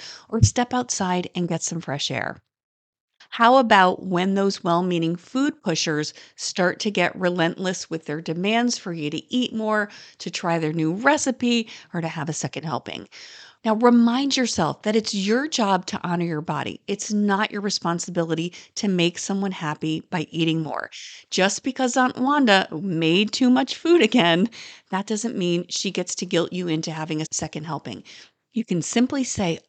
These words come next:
"Everything was delicious as always, but I couldn't possibly have another bite without feeling uncomfortable. But I would love to take some home for lunches this week." Great strategy. Now,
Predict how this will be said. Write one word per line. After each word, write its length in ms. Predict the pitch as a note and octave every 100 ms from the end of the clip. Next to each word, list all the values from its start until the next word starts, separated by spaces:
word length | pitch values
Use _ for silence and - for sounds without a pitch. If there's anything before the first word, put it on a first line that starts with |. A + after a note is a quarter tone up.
| -
"Everything 500 | A#3 A#3 A#3+ A3 G3+
was 220 | F3+ F3
delicious 760 | - F#3 G3+ G#3+ C#4 B3+ F#3 -
as 160 | E3 F3
always, 400 | D#3 C3+ - - - _ -
but 120 | F#3
I 100 | F3
couldn't 440 | F3 - C4 B3
possibly 480 | - G3 F#3 F#3+ G#3+
have 180 | F3+ E3
another 280 | E3+ D#3+ D#3
bite 320 | D#3+ D3+ -
without 320 | D3+ D#3+ D3
feeling 300 | - D3+ D3+
uncomfortable. 560 | G3+ F3 F3 - C#3 - - _ -
But 260 | F#4 E4 - - -
I 100 | -
would 300 | G#3+ G#3 C#4+
love 240 | A4 F#4+ A3+
to 100 | E3
take 240 | - D3+
some 200 | - E3
home 200 | E3+ F#3+
for 220 | F#3+ -
lunches 420 | D#3+ D#3 G#3+ D#4 -
this 240 | G2 -
week." 380 | - G2+ - - _ _ _ _ _
Great 260 | - C#4+
strategy. 680 | - - - - - - - _ _ _ _ - _ _ _ - -
Now, 300 | C4 C4